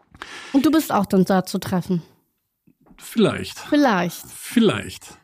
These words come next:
Speaker 1: Na gut.
Speaker 2: Das, das
Speaker 1: <laughs>
Speaker 2: ist ja, das ist ja generell so eine Challenge, die ich habe, äh, mit dieser Aktion, dass ich mich eigentlich nicht zeige. Äh, und ich würd so gerne immer mal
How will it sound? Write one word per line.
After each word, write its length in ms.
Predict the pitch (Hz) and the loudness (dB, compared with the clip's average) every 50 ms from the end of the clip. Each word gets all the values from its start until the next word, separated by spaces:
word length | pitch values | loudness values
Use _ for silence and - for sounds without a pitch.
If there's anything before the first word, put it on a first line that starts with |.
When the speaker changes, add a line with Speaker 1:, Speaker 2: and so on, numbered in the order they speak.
| _ | _
Speaker 1:
Na 100 | 320 370 392 | 2 2 4
gut. 340 | 311 330 285 214 202 - - - | 4 6 4 4 4 0 -2 -2
Speaker 2:
Das, 300 | - - - - - 139 | 0 4 6 6 6 6
das 200 | 131 160 160 - | 6 4 4 4
Speaker 1:
<laughs> 0 | |
Speaker 2:
ist 140 | 196 185 - | 4 2 2
ja, 160 | 180 165 175 170 156 - | 2 2 2 0 -4 -2
das 200 | - 160 175 170 196 | 0 0 0 2 0
ist 120 | 185 - | 0 2
ja 60 | 175 160 | 2 2
generell 540 | 147 160 156 147 127 147 156 170 185 175 - - - | 4 4 4 4 4 2 2 2 2 0 -2 -6 -10
so 160 | 147 - 170 | -4 2 4
eine 140 | 160 160 143 | 4 4 4
Challenge, 420 | 139 - - 156 135 127 117 107 - - | 2 0 2 2 2 2 2 0 -2 -4
die 140 | - 117 110 | -6 -6 -6
ich 140 | 107 - | -6 -4
habe, 360 | 110 107 110 107 120 135 143 143 | -4 -2 -2 0 0 0 0 0
äh, 200 | 143 139 127 127 | 0 0 2 4
mit 200 | 127 123 123 127 | 4 4 4 4
dieser 240 | 135 127 117 123 120 | 2 2 2 0 -2
Aktion, 420 | 123 120 123 - - 127 127 131 123 | -4 -4 -6 -4 -2 2 4 4 4
dass 160 | 127 117 127 | 2 2 -2
ich 160 | 127 117 - | -4 -2 0
mich 320 | 131 123 120 - - - | 0 0 0 0 -6 -4
eigentlich 280 | - 120 120 - 117 - | -2 0 0 0 0 0
nicht 220 | 127 117 - - | -2 -2 -4 -6
zeige. 640 | - - 135 123 127 139 139 127 127 131 160 165 170 - - - - - - - - - - - - - - _ _ - | -6 -2 0 2 4 4 2 2 2 2 0 0 -4 -8 -18 -20 -20 -20 -20 -20 -20 -20 -20 -20 -20 -20 -20 _ _ -4
Äh, 180 | - 123 123 127 | 0 2 2 2
und 180 | - - 120 | 2 2 2
ich 240 | 127 117 - - 113 | 2 2 0 2 4
würd 220 | 127 156 180 175 | 4 4 4 4
so 160 | - - 131 110 | 2 0 0 0
gerne 360 | - 120 113 110 107 110 107 | 2 0 0 0 0 0 0
immer 200 | - 107 101 101 | 0 0 0 0
mal 360 | 101 101 98 92 107 101 - | 0 0 -2 -2 -4 -4 -6